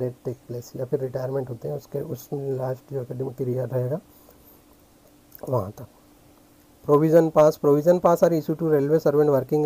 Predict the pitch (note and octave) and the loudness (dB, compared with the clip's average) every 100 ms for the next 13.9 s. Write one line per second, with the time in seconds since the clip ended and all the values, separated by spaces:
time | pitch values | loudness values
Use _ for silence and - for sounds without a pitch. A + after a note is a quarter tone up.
0 | D3 B2+ - D3+ D3 - C3+ - D3+ - | 2 0 2 2 2 -4 -4 0 -2 -2
1 | - - - - _ - - _ _ _ | -16 -20 -20 -20 _ -20 -20 _ _ _
2 | - - _ _ _ _ _ _ _ _ | -20 -20 _ _ _ _ _ _ _ _
3 | _ _ - - - _ _ _ _ _ | _ _ -20 -20 -20 _ _ _ _ _
4 | - - _ _ _ _ _ _ - - | -20 -20 _ _ _ _ _ _ -20 -20
5 | _ _ - C#3+ C3+ D3+ D3+ D#3 D3+ B2 | _ _ -6 -4 4 6 6 6 2 2
6 | C#3+ D3 E3 D#3 D3 C#3+ C3+ D3 C#3 C#3 | 0 2 2 0 0 0 0 -2 0 2
7 | D#3 C3+ B2 C#3+ D3+ _ - C3 C#3+ C3+ | 2 0 0 -4 -4 _ -14 -8 -4 -2
8 | C#3 C3 C3+ C3+ C3+ C#3 C#3 B2+ B2+ C3+ | -2 -2 -2 -4 -6 -4 -4 -4 -4 -6
9 | B2 C3+ C3 B2 C3 C3 G3 - - - | -6 -6 -6 -6 -6 -6 -8 -10 -20 -20
10 | - - - D3 D#3 D3 D3+ F3+ F3+ D3+ | -20 -10 -2 2 4 4 4 4 4 2
11 | D3 - C#3+ D3 D#3+ D3+ C#3+ D3 C#3+ C#3+ | 0 2 2 2 0 0 0 -2 -2 -4
12 | D#3 D#3 D#3+ D3+ C#3 C3 C#3+ C#3 C3+ C#3 | -4 -2 -2 -2 -4 -2 0 2 0 -2
13 | C3 C3 D3+ D#3+ D3 C3 B2+ C#3+ D#3+ | -2 2 2 2 0 -4 -2 -2 -4